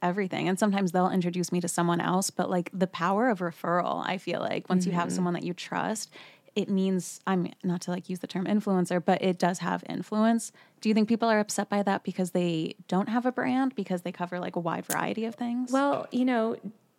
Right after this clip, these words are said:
Speaker 2: journalists were, like, they wrote all this mean stuff about me in, like,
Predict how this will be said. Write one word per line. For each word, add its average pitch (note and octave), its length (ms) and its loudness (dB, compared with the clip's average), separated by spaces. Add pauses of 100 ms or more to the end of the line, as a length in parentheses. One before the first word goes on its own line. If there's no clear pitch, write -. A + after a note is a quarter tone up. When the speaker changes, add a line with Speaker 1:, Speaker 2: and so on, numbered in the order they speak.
(220)
Speaker 2:
journalists G#3+ 640 0
were, C4 140 2
like, G#3+ 220 -2
they G#3 100 2
wrote G3 200 2
all A#3+ 100 2
this B3+ 180 -2
mean F3+ 240 0
stuff - 240 -6
about - 300 -4
me - 120 -2
in, G#2 80 -2
like, G#2+ 240 -6